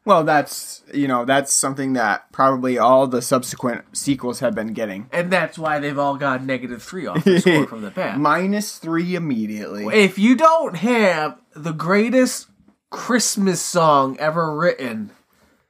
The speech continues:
Speaker 2: for a film in your movie, when you have it right there for you to use.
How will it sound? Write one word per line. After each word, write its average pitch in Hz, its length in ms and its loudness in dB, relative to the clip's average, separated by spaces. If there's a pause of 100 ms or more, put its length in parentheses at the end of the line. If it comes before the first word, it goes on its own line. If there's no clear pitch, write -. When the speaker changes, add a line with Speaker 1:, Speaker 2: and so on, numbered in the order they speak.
(140)
Speaker 2:
for 147 240 -2
a 135 40 0
film 127 640 0 (1700)
in 180 180 -2
your 208 160 6
movie, 175 440 2
when 120 200 -4
you 175 140 0
have 190 260 4
it 131 100 -4
right 196 300 -2
there 190 180 2
for 156 140 -8
you 180 160 -6
to 165 60 -8
use. 147 580 -10